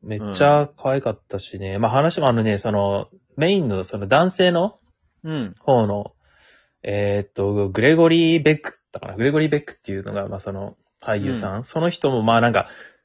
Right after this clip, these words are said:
Speaker 1: すげえイケメン。アン王女に比べるとやっぱすげえイケメンってわけ。まあもちろんイケメンなんだけど。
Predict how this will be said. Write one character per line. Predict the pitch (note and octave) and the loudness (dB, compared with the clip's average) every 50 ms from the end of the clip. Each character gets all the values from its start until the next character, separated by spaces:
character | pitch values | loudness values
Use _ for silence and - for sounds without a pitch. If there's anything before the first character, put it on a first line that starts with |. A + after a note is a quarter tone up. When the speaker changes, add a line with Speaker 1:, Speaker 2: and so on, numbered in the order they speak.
| _ _ _ | _ _ _
Speaker 1:
す | - - - - D#3 D#3 | -16 -14 -8 -4 -2 0
げ | D#3+ G#3 B3 A#3+ A3 G3+ | 2 4 4 4 4 2
え | D3+ | 2
イ | - - B2 A2+ | 0 -2 -4 0
ケ | - D3 C3+ | 0 2 2
メ | C3+ C3 C3 | 2 2 0
ン。 | B2+ B2+ B2+ - - | -2 -4 -6 -4 0
ア | F3+ A3 C4 | 2 2 4
ン | B3+ A#3 | 4 4
王 | A3 | 4
女 | - F3+ | 4 2
に | E3 C#3+ | 0 0
比 | - | 2
べ | E3+ F3+ | 2 4
る | F#3+ A3 A3 G#3+ - | 6 4 4 4 4
と | F#3 | 4
や | F3 F3 | 4 4
っ | |
ぱ | - - | 4 -2
す | - - - C3+ | -8 -4 -2 0
げ | C3+ G3 A#3+ C4 A3 | 4 6 6 8 8
え | |
イ | D#3+ A#2 | 6 6
ケ | - C#3+ B2+ | 4 4 4
メ | A#2+ A2+ | 4 4
ン | A2+ | 2
っ | A2 | 2
て | - A2+ | 0 0
わ | G#2 | 0
け。 | G2+ | 0
ま | A2 C3 | 0 2
あ | B2+ | 2
も | D3 F#3 | 4 4
ち | - | 4
ろ | G3+ B2+ | 4 4
ん | |
イ | A2 | 4
ケ | C#3 C3+ | 2 2
メ | B2+ B2+ | 2 2
ン | |
な | B2 A#2+ | 0 0
ん | G2+ | -2
だ | F2+ - | -4 -8
け | F#2+ | -10
ど。 | - - - | -12 -14 -16